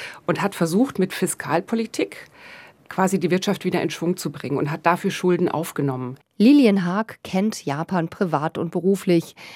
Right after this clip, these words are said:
Speaker 2: Die Volkswirtin und Japanologin leitet für den Vermögensverwalter D W S einen Investmentfonds, der auf japanische Aktien spezialisiert ist.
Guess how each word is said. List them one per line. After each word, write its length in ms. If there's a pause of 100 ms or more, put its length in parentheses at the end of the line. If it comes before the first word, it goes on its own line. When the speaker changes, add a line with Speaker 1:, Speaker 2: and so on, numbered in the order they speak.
(180)
Speaker 2:
Die 80
Volkswirtin 680
und 220
Japanologin 760
leitet 440
für 160
den 160
Vermögensverwalter 1080
D 180
W 100
S 400
einen 260
Investmentfonds, 1080 (360)
der 160
auf 160
japanische 720
Aktien 500
spezialisiert 840
ist. 340